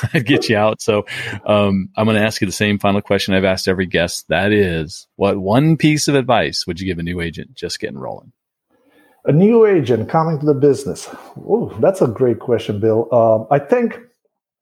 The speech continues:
Speaker 2: I think one of the things that I've seen in the past twenty some years in this business, I think having an entrepreneur mindset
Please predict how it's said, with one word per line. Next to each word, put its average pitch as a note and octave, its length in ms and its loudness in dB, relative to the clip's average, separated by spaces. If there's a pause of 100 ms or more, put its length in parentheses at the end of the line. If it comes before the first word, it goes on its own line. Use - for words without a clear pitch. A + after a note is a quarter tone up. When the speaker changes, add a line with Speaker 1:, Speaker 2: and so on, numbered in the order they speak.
(380)
Speaker 2:
I - 20 -8
think D#3+ 300 0
one C3+ 280 2
of D3 140 4
the A#2+ 100 2
things B2 280 -2
that A2 120 0
I've G#2 180 -2
seen A#2 280 -2
in G#2+ 80 -2
the G2+ 100 -2
past A2 360 -2
twenty A#2 220 0
some A2 300 -2
years G#2+ 240 -2
in G2+ 120 -2
this G2+ 120 0
business, G2+ 360 -2
I G2 80 0
think G#2+ 240 -2
having D#3+ 460 0
an C#3+ 100 2
entrepreneur A#2 640 0
mindset G2+ 480 -4